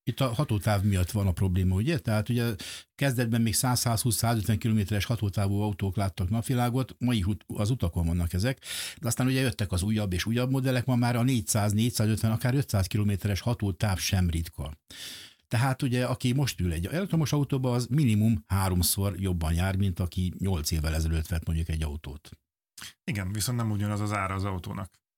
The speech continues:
Speaker 1: Ez is igaz.
Speaker 2: Tehát,
Speaker 1: Nyolcszoros
Speaker 2: hogy
Speaker 1: árasan.
Speaker 2: Igen. Tehát, hogy, ö, hogy azért eltelt egy pár év,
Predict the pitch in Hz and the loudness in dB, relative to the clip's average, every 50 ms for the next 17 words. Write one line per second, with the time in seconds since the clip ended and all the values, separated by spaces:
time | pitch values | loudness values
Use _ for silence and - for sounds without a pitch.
0 | _ _ _ _ - - 101 90 90 98 - 117 73 - 85 101 117 123 127 123 | _ _ _ _ -6 -2 0 0 2 2 0 0 -2 0 -2 -2 -2 -4 -6 -6
1 | 107 117 113 117 120 117 123 123 113 104 110 - - 120 147 135 110 92 123 101 | -4 0 2 2 2 4 2 2 0 0 0 2 2 2 2 2 0 0 0 0
2 | - - - - 123 117 - _ - 107 - _ - - - 180 175 139 113 104 | 0 -2 -2 0 0 -2 -4 _ -10 -14 -12 _ -14 -10 -8 -6 -4 -4 -4 -4
3 | 98 90 90 - - - - - - - - - - 117 110 117 117 95 - 117 | -6 -6 -10 -12 -16 -16 -16 -16 -16 -18 -16 -10 -8 -6 -4 -4 -4 -4 -6 -6
4 | 120 120 127 127 127 131 131 131 123 113 120 120 - - 120 127 123 117 139 143 | -4 -2 -2 -2 -2 -2 -2 -4 -6 -6 -8 -8 -8 -8 -8 -6 -6 -4 -4 -2
5 | 151 151 - 135 117 92 123 110 - - 113 107 101 104 110 127 135 131 123 | -2 -2 -2 -4 -4 -4 -6 -8 -4 -4 -4 -4 -2 -4 -4 -4 -6 -8 -10